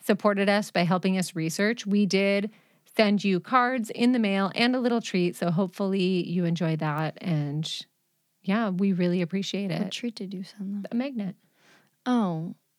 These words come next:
Speaker 1: Maddie obviously was not involved in this process, although she did lose our mail key. <laughs>
Speaker 2: I was involved in that process. Our P O box key
Speaker 1: One
Speaker 2: has been
Speaker 1: time,
Speaker 2: missing.
Speaker 1: one time, I let Maddie go check the mail. I'm like, "Maddie,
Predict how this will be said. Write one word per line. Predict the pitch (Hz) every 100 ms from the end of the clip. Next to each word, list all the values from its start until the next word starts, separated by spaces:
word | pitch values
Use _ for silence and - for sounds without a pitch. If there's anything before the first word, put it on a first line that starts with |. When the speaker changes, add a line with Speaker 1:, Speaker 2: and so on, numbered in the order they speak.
| - -
Speaker 1:
Maddie | 202 196 190
obviously | 156 160 170 165 165 160 160
was | 180 160
not | 170 160 151
involved | 175 165 151 151 151 170
in | 175
this | 170 -
process, | 202 156 165 156 165 -
although | 233 240 269
she | - 294
did | 226 247 247 233
lose | 254 233
our | 220
mail | 190 170 190
key. | 202 240 247 277
<laughs> | 208 - - - - -
Speaker 2:
I | 190
was | 190 196 233
involved | 214 208 190 185
in | 175
that | 185 175
process. | - 185 190 - - - -
Our | 170
P | 165 208
O | 190
box | 185 170 208
key |
Speaker 1:
One | 220 285 311
Speaker 2:
has |
been | 330 339
Speaker 1:
time, | 285 285 240
Speaker 2:
missing. | 180 214 190 -
Speaker 1:
one | 220 240 285 330
time, | 320 302 262 226
I | 185 226
let | 233 202
Maddie | 240 247 285
go | 269
check | 254 254 247
the | 262
mail. | 220 190
I'm | 170 208
like, | 226 220 226
"Maddie, | 226 214 190 156